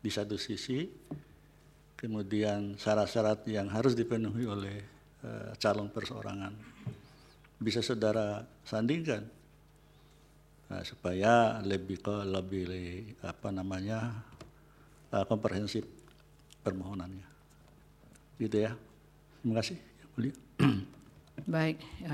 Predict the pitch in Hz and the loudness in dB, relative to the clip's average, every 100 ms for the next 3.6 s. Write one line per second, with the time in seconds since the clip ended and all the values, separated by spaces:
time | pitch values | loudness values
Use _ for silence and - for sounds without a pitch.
0 | 151 180 190 180 - - - 143 160 160 | 0 2 2 0 -4 -6 0 2 2 4
1 | 160 175 190 151 151 147 131 - - 147 | 4 6 6 4 2 2 0 -6 0 4
2 | 180 185 - 880 - - - - - 170 | 4 2 -4 -8 -10 -12 -14 -20 -4 2
3 | 160 175 170 160 156 | 6 6 6 4 6